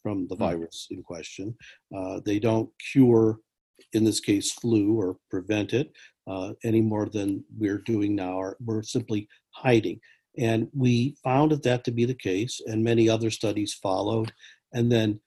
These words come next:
Speaker 1: two thousand and nine H one N one, these methods were used in Mexico to great effect, until they realized that the H one N one pandemic, while a pandemic,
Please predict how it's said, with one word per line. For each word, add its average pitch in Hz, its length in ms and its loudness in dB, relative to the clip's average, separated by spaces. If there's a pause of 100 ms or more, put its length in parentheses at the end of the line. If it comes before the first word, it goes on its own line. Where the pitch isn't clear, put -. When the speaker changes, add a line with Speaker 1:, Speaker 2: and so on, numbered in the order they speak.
(180)
Speaker 1:
two 127 120 4
thousand 113 480 2
and 107 100 2
nine 101 240 -2
H 101 280 -6
one 101 180 -4
N 117 240 -2
one, 104 240 -2
these 104 320 -6 (300)
methods 104 420 -4
were 104 80 -2
used 98 400 -2
in 98 160 -2
Mexico 104 640 -6 (300)
to - 100 -10
great 113 300 4
effect, 110 460 -4 (340)
until 156 280 8
they 143 180 10
realized 131 720 6
that 110 220 -2
the 120 160 4
H 120 220 2
one 107 140 0
N 120 160 2
one 120 200 2
pandemic, 101 640 -4
while 98 340 -6 (420)
a - 60 2
pandemic, 117 720 4